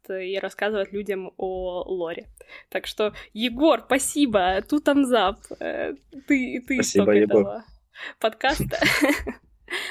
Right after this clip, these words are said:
Speaker 1: Да, на самом деле, э, каково было моё удивление, что вот это вот аниме, о котором я даже ни, ни разу никогда не слышала, мало того, что оно классное и потрясающее и восхитительное, да, само по себе,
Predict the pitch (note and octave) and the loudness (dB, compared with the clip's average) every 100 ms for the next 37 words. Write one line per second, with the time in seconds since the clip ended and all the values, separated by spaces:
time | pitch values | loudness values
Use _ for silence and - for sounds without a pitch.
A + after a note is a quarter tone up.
0 | - A3 G3 - - - B3 D#4 D#4+ D4 | -6 0 0 0 -8 -2 2 2 2 0
1 | C#4+ B3 - _ - A3+ A#3+ C4 C#4+ C4 | 0 -2 -4 _ 0 2 2 2 2 4
2 | C#4+ C#4 A#3+ A#3+ A3+ B3 C4+ A#4 F#4+ A#3+ | 2 4 4 2 0 0 2 4 4 2
3 | A3+ A3+ A#3 A3 A3 A#3 D4+ G#4 A3+ A#3 | -4 -2 -4 -2 0 2 2 2 -2 -2
4 | A3+ G#3+ A3+ A3 G3 A#3+ A3+ A3 G#3+ G#3+ | 0 0 0 0 0 0 2 2 0 -2
5 | G#3+ G3+ G#3+ G#3 A3 D4+ G#4 C#4+ G#3 G3+ | -2 -2 0 0 0 0 0 2 0 -2
6 | _ _ A3+ A#3 - G#4+ D#4+ - A#3 G#3 | _ _ 2 4 4 4 2 0 -4 -4
7 | - A#3 G3+ A#3 - B3+ A3+ A3 G#3+ G#3+ | -2 2 2 2 0 2 2 0 -2 -2
8 | A3 G#3+ - G3 - A#3 D4 G4+ A#3+ F#3+ | 0 -2 -2 -6 -6 -10 0 2 2 -4
9 | F#3+ G#3 G#3+ - A3 G#3+ G#3+ A3 F3+ | -2 -2 -2 -4 -4 -4 -8 -6 -6